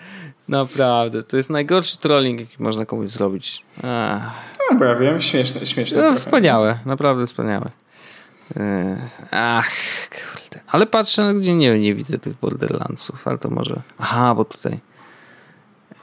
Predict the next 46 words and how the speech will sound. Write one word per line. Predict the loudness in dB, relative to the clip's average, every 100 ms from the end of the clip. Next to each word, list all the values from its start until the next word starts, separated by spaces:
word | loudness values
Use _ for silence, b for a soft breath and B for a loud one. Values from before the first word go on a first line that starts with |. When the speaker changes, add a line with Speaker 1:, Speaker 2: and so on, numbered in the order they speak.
| -10
Speaker 1:
e, | -8 -8
to | -8 -6
Endless | -2 0 2 2 2 0
R | -4
P | -4 -8
G | -6 -4 -2
Lands... | 0 0 -2 -6 -6 -4 -2 -4 -6 _ _
a | 0 4
jest | 4 2 -2
tu, | -2
dobrze, | 0 -2 -6 -10
widzę. | -10 -14 -18 -20 -20 _ -6
Speaker 2:
No | 0 2 2
i | 2
tutaj | 2 2
sobie | 2 0 0
klikasz | 0 2 2 0 -2
i |
Speaker 1:
Aha. | 0
Speaker 2:
płacisz | 0 0 -2 -4 -2
pięć | -2 -2 -2
pięćdziesiąt | 0 2 2 0 -2 -2
i |
masz | -4 -4
wtedy | -6 -4
Borderlands | 0 0 0 0 -2
jeden. | -6 -2
Ja | 2
nie, | 4 2 4
nie, | 4 4
nie | 2
kupiłem | 2 0 2 4 4 0 0
za | 0 0
dziesięć | 0 -2 0
dolarów | 2 2 0
z |
tym | -2 -2
presek-, | 0 0 -2 -6 -14 0
presequelem, | 2 2 0 -4 0 2 4
bo | 2
stwierdziłem, | -2 -2 0
że | 0
już | -4
dajcie | 0 0 2
spokój. | -2 -4 -2 2 2
Speaker 1:
Mhm. | 2